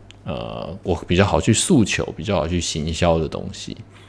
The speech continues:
好，也不是现在这样子卖一些平价小家电，跟卖声音耳机、喇叭这样子的东西哦。那当然，第一年在摸索哦，那第二年就是我前面讲到的，那一年我们从选品上面跟这个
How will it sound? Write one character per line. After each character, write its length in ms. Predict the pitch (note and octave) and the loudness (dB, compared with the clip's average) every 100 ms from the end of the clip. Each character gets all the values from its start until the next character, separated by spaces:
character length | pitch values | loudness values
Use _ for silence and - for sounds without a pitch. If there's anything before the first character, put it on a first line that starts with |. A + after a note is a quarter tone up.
| - - - - - - - - | -20 -20 -20 -20 -20 -20 -20 -10
好， 180 | - D#2 | -4 -2
也 120 | F#2 | 0
不 100 | G2 | 2
是 100 | G#2+ | 2
现 160 | A2 A2+ | 6 6
在 120 | G2+ | 6
这 80 | G2+ | 6
样 80 | |
子 80 | E2+ | 4
卖 180 | F2+ F#2 | 4 4
一 60 | F2+ | 4
些 100 | F2+ | 0
平 180 | E2 | -2
价 160 | D#2+ F2+ | 0 0
小 160 | E2 D2 | 0 -2
家 200 | F2 E2+ | -2 0
电， 180 | E2+ | -2
跟 100 | D#2+ | -4
卖 200 | F2 E2+ | -2 -2
声 260 | E2+ - E2 | -2 -2 0
音 180 | E2+ F2 | 0 -2
耳 140 | D#2 | -4
机、 220 | - E2+ | -6 -6
喇 160 | E2 B1 | -4 -2
叭 200 | D#2+ E2 | 0 0
这 120 | E2+ | 0
样 120 | C#2+ | -4
子 140 | E2 - - | -6 -14 -12
的 100 | B1 | -12
东 80 | - | -10
西 180 | - - | -12 -10
哦。 120 | - - - - - - - C3+ | -10 -12 -18 -20 -18 -20 0 6
那 60 | |
当 140 | C3+ D#3 | 10 10
然， 200 | A#2+ A#2+ - - - | 8 4 -6 -20 2
第 180 | D#3 D#3 | 8 10
一 20 | |
年 220 | D#3 G#2+ | 10 8
在 160 | G#2+ A#2+ | 8 8
摸 240 | A2 G#2+ | 10 8
索 240 | G#2 - - | 4 0 -2
哦， 160 | - - - - - - | -2 -4 -6 -12 -20 2
那 400 | A#2+ G#2 G2 F#2 | 8 10 10 8
第 200 | - D3+ | 8 10
二 60 | C3 | 12
年 240 | G#2 F#2 | 10 8
就 120 | F#2+ | 6
是 100 | G2+ | 4
我 160 | G2 D#2 | 4 0
前 180 | - F2 | 0 4
面 140 | F#2 | 6
讲 180 | E2+ - | 4 0
到 160 | F2+ B1+ | 0 0
的， 100 | G#1+ | 2
那 160 | G#2+ C3 | 6 10
一 100 | C3 | 10
年 220 | A2 F#2+ | 10 8
我 100 | F#2+ | 6
们 220 | E2 D#2+ | 4 0
从 260 | - E2+ F2+ | 0 0 0
选 320 | - G2 A#2+ | 6 8 8
品 220 | B2 F#2+ | 6 4
上 180 | G2+ G#2 | 6 8
面 300 | G#2 G2+ F#2 | 8 6 4
跟 340 | G2+ G2 G2+ G2 | 6 8 6 6
这 100 | G#2 | 2
个 540 | F#2+ D2+ G1+ G1+ | 2 0 0 -2